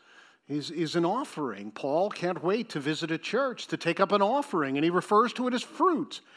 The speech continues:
He doesn't say loot, he says fruit, because <laughs> this is a result of the Word of God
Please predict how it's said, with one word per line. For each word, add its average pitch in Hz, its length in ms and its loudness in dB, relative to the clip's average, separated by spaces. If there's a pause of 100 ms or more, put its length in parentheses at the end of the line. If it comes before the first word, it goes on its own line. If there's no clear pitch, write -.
(100)
He 294 80 4
doesn't 240 300 6
say 262 260 -2
loot, 202 540 4
he 220 120 0
says 202 240 0
fruit, 302 720 -2 (600)
because 202 360 2 (280)
<laughs> - 260 -14
this 175 380 2
is 196 120 -6
a 208 60 0
result 180 800 -2
of 147 80 -6
the 147 60 -2
Word 170 360 -4
of 147 220 -8
God 160 560 -6